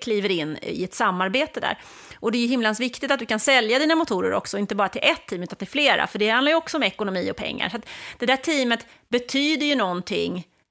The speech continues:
men det är ju väldigt viktigt att de inte ligger nia, utan de måste ju, skulle behöva komma upp liksom som femma, sexa, för då stöttar de ju Red Bull inte bara med talanger utan också ekonomiskt, och det är ju superviktigt. Så då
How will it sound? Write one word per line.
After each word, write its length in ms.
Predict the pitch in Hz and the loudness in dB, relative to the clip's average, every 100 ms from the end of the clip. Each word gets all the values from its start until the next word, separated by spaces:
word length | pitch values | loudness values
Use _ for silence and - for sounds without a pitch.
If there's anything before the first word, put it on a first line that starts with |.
| - | -2
men 260 | 214 220 | 2 2
det 60 | 208 | 2
är 40 | |
ju 60 | 220 | 2
väldigt 300 | 208 214 202 | 4 4 4
viktigt 560 | 233 - - - 190 - | 0 -2 -8 -6 -4 0
att 280 | 190 - - | -2 -2 -6
de 160 | 196 208 | -2 0
inte 320 | 202 - 175 | -2 -2 -4
ligger 340 | 185 170 180 | -4 -2 -2
nia, 460 | 190 277 240 302 - - - | 0 0 2 0 0 -6 -12
utan 220 | 208 208 | -6 -2
de 120 | 214 | -2
måste 300 | 208 208 - | -2 -4 -6
ju, 60 | 208 | -6
skulle 160 | - 202 | -4 -4
behöva 140 | 202 | -4
komma 200 | 196 214 | -4 -4
upp 380 | - 320 - - | 0 -2 -2 -10
liksom 300 | 180 - 175 | -8 -6 -6
som 140 | 185 | -6
femma, 300 | 185 226 185 | -2 -2 -2
sexa, 400 | 180 233 - - | -2 -4 -4 -2
för 120 | - 196 | -2 -2
då 80 | |
stöttar 440 | 220 - - - 262 | -4 0 -2 0 0
de 100 | 269 | 2
ju 80 | 240 | 2
Red 240 | 196 185 | 2 2
Bull 180 | 180 185 | 0 0
inte 200 | 190 185 | -2 0
bara 200 | 220 180 | 0 0
med 120 | 180 | -2
talanger 420 | 208 233 233 180 | 0 2 2 -2
utan 160 | 170 196 | -4 -4
också 300 | 190 - 185 - - | -4 -4 -6 -8 -12
ekonomiskt, 920 | - 240 - 277 339 - - - - - _ | -6 -4 0 2 2 0 -4 -6 -8 -20 _
och 200 | - 214 | -8 -2
det 60 | |
är 100 | 311 | 0
ju 120 | 175 175 | 0 -2
superviktigt. 680 | - 233 202 320 - - | -4 -4 -2 -4 -4 -12
Så 100 | - | -2
då 200 | 254 311 | 2 2